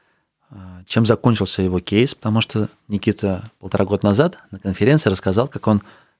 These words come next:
вместе с инвесторами на двадцать миллионов рублей купили сайты. И как в плюс вышли, в минус ли вышли, чем вся эта история закончилась,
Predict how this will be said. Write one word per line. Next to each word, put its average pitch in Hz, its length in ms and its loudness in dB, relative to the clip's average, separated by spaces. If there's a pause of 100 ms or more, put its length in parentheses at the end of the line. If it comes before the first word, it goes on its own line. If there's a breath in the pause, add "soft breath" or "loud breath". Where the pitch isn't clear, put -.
(140)
вместе 107 280 0
с - 100 -8
инвесторами 131 600 0 (260)
на 95 100 -4
двадцать 101 300 0
миллионов 95 300 0
рублей 104 200 0
купили 107 300 -2
сайты. - 400 -4 (960)
И 85 360 -20 (460)
как - 320 -2 (260)
в - 140 -20
плюс 156 260 2
вышли, 127 440 -2 (200)
в 95 80 -20
минус 127 340 2
ли 120 60 0
вышли, 117 300 0
чем 120 220 0
вся - 120 -2
эта - 120 -4
история 104 240 2
закончилась, 110 580 2